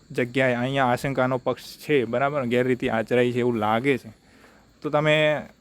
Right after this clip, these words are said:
તમારો મંતવ્ય રજૂ કરી શકો છો કોમેન્ટ બોક્સમાં અને વીડિયો જો લા-, ગમે હોય તો લાઈક કરી દેજો. આપણે શરૂઆત આપણા આ ટાઈપના વીડિયોથી થઈ હતી જ્યારે ખરેખરમાં ગેરરીતિ થતી હતી, બરાબર?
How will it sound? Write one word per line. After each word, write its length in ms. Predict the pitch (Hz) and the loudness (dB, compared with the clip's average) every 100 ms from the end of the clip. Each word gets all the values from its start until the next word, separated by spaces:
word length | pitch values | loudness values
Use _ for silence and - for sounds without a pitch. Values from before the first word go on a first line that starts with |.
| _ - | _ -4
તમારો 280 | 135 139 | 0 0
મંતવ્ય 400 | 139 131 131 135 | 0 -2 0 2
રજૂ 280 | 131 123 131 | 4 2 0
કરી 220 | 127 123 | 0 0
શકો 300 | 120 113 131 | -2 -4 -4
છો 120 | 120 139 | -6 -6
કોમેન્ટ 380 | 117 117 120 | -4 -2 0
બોક્સમાં 380 | 120 120 151 165 | 0 -2 -2 -6
અને 300 | 143 147 233 - _ - | -4 -2 -4 -6 _ -10
વીડિયો 220 | 143 180 | 2 4
જો 140 | 170 156 | 4 4
લા-, 240 | 127 127 | 2 0
ગમે 260 | 120 131 127 | -2 -2 0
હોય 120 | 120 | -2
તો 120 | 123 | -2
લાઈક 300 | 113 113 - | 0 -2 -2
કરી 180 | 120 120 | -4 -2
દેજો. 200 | 123 151 | 0 -2
આપણે 400 | 139 139 190 196 - - - - | 0 0 0 -4 -8 -20 -12 2
શરૂઆત 440 | 143 147 170 180 | 4 6 4 2
આપણા 220 | 165 160 | -2 -2
આ 240 | 156 151 151 | -4 0 0
ટાઈપના 460 | 151 156 147 147 | -2 -4 -2 -2
વીડિયોથી 380 | 135 127 131 127 | -4 0 0 -2
થઈ 300 | 123 123 120 | -6 -2 -2
હતી 240 | 120 185 185 _ - | 0 -4 -6 _ -10
જ્યારે 400 | 139 139 170 208 | 0 2 4 0
ખરેખરમાં 720 | - 139 151 156 170 202 214 | -4 0 0 0 2 2 2
ગેરરીતિ 400 | 156 139 131 131 | 2 0 0 -4
થતી 320 | 123 123 117 110 | -6 -8 -10 -12
હતી, 220 | 117 101 | -12 -12
બરાબર? 300 | 127 170 | -8 -6